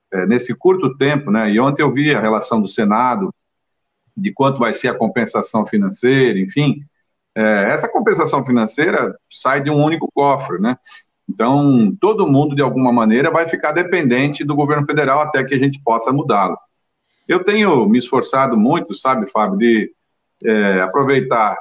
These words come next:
esse instante pra também a gente imaginar como é que vai ser pra frente, né? Porque, tudo bem, vai até junho, julho,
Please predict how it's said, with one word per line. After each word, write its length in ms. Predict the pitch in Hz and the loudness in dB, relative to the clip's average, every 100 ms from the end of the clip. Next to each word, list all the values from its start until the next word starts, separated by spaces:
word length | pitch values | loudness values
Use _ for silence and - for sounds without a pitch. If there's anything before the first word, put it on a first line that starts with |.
| - | -4
esse 280 | 110 - 95 | -4 -4 -10
instante 500 | - 131 156 151 - | -6 -4 -4 -6 -6
pra 140 | 123 | -2
também 480 | 127 120 139 170 170 | 0 0 0 0 -2
a 80 | 120 | 0
gente 260 | 139 139 | -2 -2
imaginar 460 | 147 143 139 139 147 | -2 0 0 0 -2
como 160 | - | -4
é 20 | 180 | -4
que 80 | |
vai 140 | 208 190 | -2 -2
ser 140 | 196 | -2
pra 180 | 196 240 | -2 -2
frente, 400 | - 220 160 113 | -2 -2 -2 0
né? 180 | 110 120 | 0 0
Porque, 500 | 107 101 117 107 101 95 | -4 -2 2 2 2 0
tudo 200 | 127 160 | -2 0
bem, 320 | 151 110 82 | 0 0 0
vai 280 | 107 117 104 | 0 0 -2
até 380 | 98 107 92 | -2 -2 -2
junho, 420 | - 151 170 135 95 | 0 0 2 2 2
julho, 600 | 110 160 165 120 95 | 2 4 4 2 0